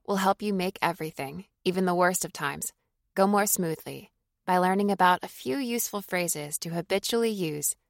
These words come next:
come rain or shine. Favorite quote from the author. "Being in our lives, as they are, is probably one of the most common struggles people have."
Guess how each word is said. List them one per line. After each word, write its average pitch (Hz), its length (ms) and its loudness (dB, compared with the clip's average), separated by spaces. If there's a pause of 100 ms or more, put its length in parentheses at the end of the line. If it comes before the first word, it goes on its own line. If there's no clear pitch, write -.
(200)
come 165 240 0
rain 190 420 -2 (180)
or 185 140 4
shine. - 440 -4 (1300)
Favorite 190 340 6
quote - 220 2
from 190 140 -2
the 185 120 4
author. 151 460 -2 (1040)
"Being 247 320 2
in 196 100 4
our 185 160 6
lives, 147 560 0 (320)
as 170 200 2
they 160 180 2
are, 143 380 0 (460)
is 180 180 -4
probably 196 580 2
one 180 200 0
of 180 120 -4
the 180 100 -2
most 196 460 2
common 196 340 -2
struggles 175 540 0
people 160 320 -4
have." 139 400 -2